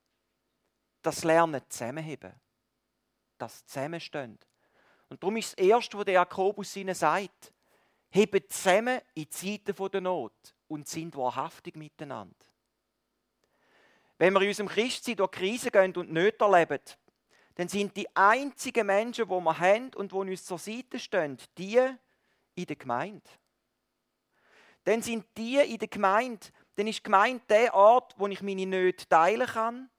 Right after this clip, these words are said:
wo meine Lasten mit mir mitgetragen werden und wo ich Hilfe bekomme. Aber damit das möglich ist, muss man zusammenheben.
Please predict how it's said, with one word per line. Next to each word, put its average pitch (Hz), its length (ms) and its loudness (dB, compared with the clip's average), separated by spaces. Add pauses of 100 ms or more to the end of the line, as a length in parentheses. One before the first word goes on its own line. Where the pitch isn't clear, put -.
(480)
wo 175 100 -2
meine 180 240 -2
Lasten 170 560 0
mit 170 240 -12
mir 160 180 -6
mitgetragen 175 960 -4
werden 175 360 -4 (440)
und - 100 -18
wo 147 120 -2
ich 147 140 -12
Hilfe 185 380 -12
bekomme. 180 400 -10
Aber 160 180 -4
damit 180 340 -2
das 185 160 2
möglich 214 400 -6
ist, - 460 -12 (1600)
muss 180 140 -2
man 147 180 -6
zusammenheben. 202 640 0